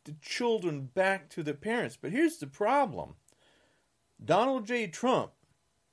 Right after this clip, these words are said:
sent the parents to their countries, different places where they lived, without their kids. He kidnapped children.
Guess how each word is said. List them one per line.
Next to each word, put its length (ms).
sent 560
the 120
parents 520
to 160
their 140
countries, 640
different 520
places 560
where 100
they 160
lived, 560
without 520
their 100
kids. 440
He 120
kidnapped 720
children. 680